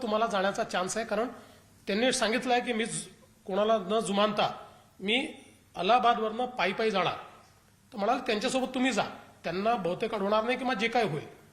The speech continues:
मग काय करायचं आता? तर तिथे बाजूला एक सीताराम मंदिर आहे. त्या सीताराम मंदिरामध्ये आम्ही जाऊन त्यांना, बाबांना भेटलो. म्हटलं, "आम्ही पाच सात लोक आहोत, आठ लोक आहोत,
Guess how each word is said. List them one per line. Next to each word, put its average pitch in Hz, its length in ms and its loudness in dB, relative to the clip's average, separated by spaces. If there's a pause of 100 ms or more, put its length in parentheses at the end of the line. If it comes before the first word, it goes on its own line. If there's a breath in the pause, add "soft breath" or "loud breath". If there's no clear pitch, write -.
(480)
मग 220 80 -10
काय 277 180 2
करायचं 240 300 4
आता? 180 280 -2 (220)
तर 226 80 -8
तिथे 247 360 0
बाजूला 175 340 -2
एक 247 80 -4
सीताराम 226 440 2
मंदिर 156 240 -4
आहे. - 160 -18 (1000 soft breath)
त्या 220 80 0
सीताराम 254 520 2
मंदिरामध्ये 240 500 2
आम्ही 226 260 2
जाऊन 214 300 -2
त्यांना, 208 280 -2 (560)
बाबांना 196 340 0
भेटलो. 165 280 0 (560 loud breath)
म्हटलं, 196 180 0
"आम्ही 208 180 2 (540)
पाच 170 160 -4
सात 202 140 -2
लोक 180 220 -2
आहोत, 208 180 2
आठ 185 140 0
लोक 190 200 -2
आहोत, 170 140 2